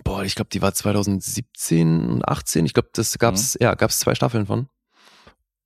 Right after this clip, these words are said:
Speaker 1: Und Jeff Astrof hat aber schon für Friends mitgeschrieben.
Speaker 2: Mhm. Schon lange im Geschäft.
Speaker 1: Ja, und da ist er wahrscheinlich auch auf unsere Hauptdarstellerin hier gestoßen.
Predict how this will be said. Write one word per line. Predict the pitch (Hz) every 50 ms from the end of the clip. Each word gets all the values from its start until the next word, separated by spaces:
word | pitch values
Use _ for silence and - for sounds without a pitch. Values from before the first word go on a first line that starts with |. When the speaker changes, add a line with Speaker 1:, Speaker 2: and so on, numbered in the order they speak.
| _ _
Speaker 1:
Und | - 110 110 104 -
Jeff | - 120 - -
Astrof | - 151 - - 165 151 - -
hat | 139 - -
aber | - 131 131 131 120
schon | - - 131 123 123 120
für | - - - 104 104 101 98
Friends | - - - - 87 62 - - -
mitgeschrieben. | 85 85 - - - - - - - - - - _ _ _ _ -
Speaker 2:
Mhm. | - 101 131 151 127 73 - - _ _ _ _ _ _ _ _ _ _ _ - -
Schon | - - 92 92
lange | 92 95 98
im | 98
Geschäft. | 92 - - 76 65 - - - _
Speaker 1:
Ja, | - - 98 92 80
und | - - 80 - -
da | - 87 90 87 92 78
ist | - 85 95
er | 92 87
wahrscheinlich | 87 87 90 82 95 113 107 92 -
auch | - 95 104 - - -
auf | - - 98 98 - - -
unsere | - 95 95 85 85 76 80
Hauptdarstellerin | 92 - - - 90 85 - - 80 80 82 80 78 78
hier | 80 71 67
gestoßen. | - - - - - - - 139 180